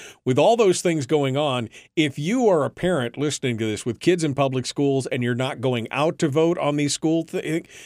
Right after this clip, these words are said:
you, I mean, th-, it's more important than ever that you're supporting these folks going into the school boards to give you your parental rights back.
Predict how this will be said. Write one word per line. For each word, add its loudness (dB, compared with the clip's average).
you, 0
I -4
mean, -2
th-, -2
it's -4
more 6
important 0
than -2
ever -2
that 0
you're 2
supporting 2
these 0
folks 0
going 0
into -2
the -6
school 0
boards -2
to -2
give 2
you 2
your -2
parental -2
rights -4
back. -6